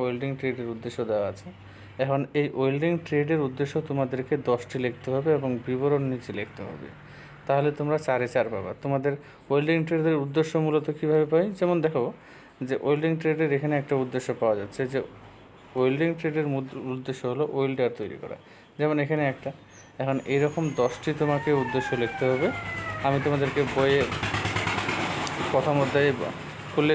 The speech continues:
তোমরা উদ্দেশ্যগুলো পাবা এবং নিজে থেকে অনেকগুলো উদ্দেশ্য তোমরা বানাই লিখতে পারবা, কোনো সমস্যা নেই। বইয়ে অনেকগুলো উদ্দেশ্য দেওয়া নেই, তবে তোমরা দশটা লেখার চেষ্টা করবে, না হলে সাতটা, না হলে পাঁচটা, না, তবে পাঁচটা সাতটা লিখলে ওইভাবে নাম কম ব-, নম্বর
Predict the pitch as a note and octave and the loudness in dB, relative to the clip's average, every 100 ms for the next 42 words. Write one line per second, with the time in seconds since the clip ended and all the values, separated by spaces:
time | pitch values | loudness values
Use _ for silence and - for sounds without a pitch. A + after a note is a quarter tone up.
0 | D3 C#3+ C3+ B2+ B2+ C3 C3 C3 B2+ B2 | 2 2 4 2 0 0 0 0 2 2
1 | C3+ C#3 C3 B2 B2 C#3 C#3 C#3+ C3 B2 | 4 4 2 2 0 0 2 2 2 0
2 | C3 B2 A#2+ B2 - A#2+ A#2+ A2+ A2+ A#2 | 0 0 -2 -8 -6 -2 0 2 2 0
3 | A#2 A#2+ A#2 A#2 D#3+ - - - - - | 0 -2 0 0 -2 -8 -14 -20 -14 -2
4 | C3+ B2+ B2+ B2 C3 D#3+ E3 C#3 B2+ A#2+ | -2 0 0 0 0 -2 0 0 2 4
5 | A#2+ A#2 A2+ A2 A#2 - A3+ - - - | 2 0 -2 -2 -4 -4 -4 -8 -20 -20
6 | - B2+ A2+ G2+ G#2+ A#2 A#2 B2+ A#2+ B2 | -2 2 2 0 -2 -4 -2 -2 0 0
7 | B2+ - B2+ C3 C3 B2+ C3 B2+ C#3 B2+ | -4 -2 0 0 -2 -2 -2 0 0 0
8 | B2 A#2+ - B2+ - B2+ A#2+ A#2+ A#2+ A2+ | 0 -2 -2 -2 -2 0 0 0 0 -2
9 | - B2 A#2 A#2 - - - - - B2 | 0 -2 -2 -6 -12 -20 -20 -20 -4 0
10 | B2 B2 B2 - C3+ C3 C3+ - C#3 B2+ | 2 0 0 0 0 0 -6 0 2 2
11 | B2+ D#3 G#3+ G3 C3+ C3 C3+ C#3+ A#2+ E3+ | 0 0 0 0 2 2 0 0 0 -2
12 | - A#2+ A#2 A2 G2+ - - - A#2+ B2 | -2 0 0 -2 -6 -12 -14 -6 -2 0
13 | A#2+ | 2